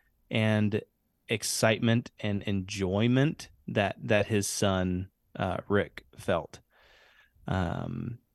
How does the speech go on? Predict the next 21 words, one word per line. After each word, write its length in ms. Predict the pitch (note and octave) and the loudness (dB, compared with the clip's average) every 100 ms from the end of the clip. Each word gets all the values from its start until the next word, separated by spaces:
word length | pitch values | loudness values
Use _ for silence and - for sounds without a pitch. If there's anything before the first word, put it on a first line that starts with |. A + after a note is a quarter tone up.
| _ _ - | _ _ 0
and, 260 | C3 B2+ - | 4 4 4
and 180 | C3+ | 6
really 260 | D3+ B3+ A3+ | 8 8 8
it 40 | |
was 180 | B2+ B2 | 6 4
kind 260 | - B2+ D3+ | 2 2 4
of, 200 | B2+ A2 | 4 4
uh, 280 | A2 G#2 G#2 | 4 4 2
an 140 | A#2+ A2+ | 0 0
inspirational 680 | C#3+ - A2+ D3+ - A#2+ | 0 0 0 0 0 -2
thing, 460 | G2 - D#3+ B2+ G#2+ | -2 -2 0 2 2
and, 280 | G#2+ G#2 G#2 | 0 -2 -4
and 500 | - A2 G#2+ G#2 G2+ - _ _ _ - | -4 -2 0 2 0 -2 _ _ _ -18
they 360 | G#2+ A#2+ A#2+ | -2 4 6
were 180 | A#2+ A2+ | 6 6
really 320 | A#2+ E3 E3 | 6 6 6
kind 260 | A#2+ C3 B2 | 4 2 2
of 80 | A2+ | 2
an 140 | A2 | -2
advocate 580 | - F#2 B2 A#2+ - B2 | -2 -2 0 0 -2 -4
for, 640 | - A2+ A2 G#2+ G#2 G2+ | -2 2 4 6 4 2